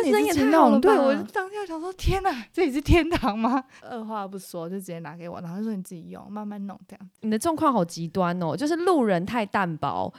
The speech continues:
Speaker 2: 店员又太热情。
Speaker 1: 对啊，对啊，但我，我是真的还蛮惊讶，就是路上的人会，而且我又不是一个怪人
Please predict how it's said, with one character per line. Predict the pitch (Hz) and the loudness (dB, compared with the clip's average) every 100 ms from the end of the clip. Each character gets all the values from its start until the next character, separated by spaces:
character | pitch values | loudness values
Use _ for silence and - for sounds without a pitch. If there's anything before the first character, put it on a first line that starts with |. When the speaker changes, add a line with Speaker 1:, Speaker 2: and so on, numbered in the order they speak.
| _ | _
Speaker 2:
店 | 320 285 | 0 4
员 | 214 | 4
又 | 196 233 | 4 4
太 | - 196 | 2 2
热 | 190 185 156 | 0 0 -2
情。 | - | -2
Speaker 1:
对 | 381 381 | -4 -2
啊， | 349 339 | -4 -6
对 | 359 339 320 | -8 -10 -10
啊， | 302 | -8
但 | 392 453 359 | -6 -6 -6
我， | 202 | -8
我 | 170 196 190 | -8 -8 -8
是 | 190 320 | -10 -12
真 | 302 294 | -10 -8
的 | 254 | -8
还 | 208 | -6
蛮 | 185 170 175 | -6 -8 -8
惊 | 185 196 190 | -10 -8 -8
讶， | 196 175 | -8 -12
就 | 180 190 | -12 -14
是 | 202 196 _ | -12 -16 _
路 | 240 269 208 | -12 -10 -10
上 | 240 208 | -10 -8
的 | 170 165 | -8 -10
人 | - 185 | -12 -12
会， | 190 - | -10 -8
而 | 269 | -8
且 | 359 | -6
我 | 339 208 | -4 -4
又 | 196 | -6
不 | 196 | -10
是 | 185 208 | -14 -14
一 | 190 190 | -14 -12
个 | 160 | -12
怪 | 165 - 170 | -14 -12 -12
人 | - - - | -12 -18 -18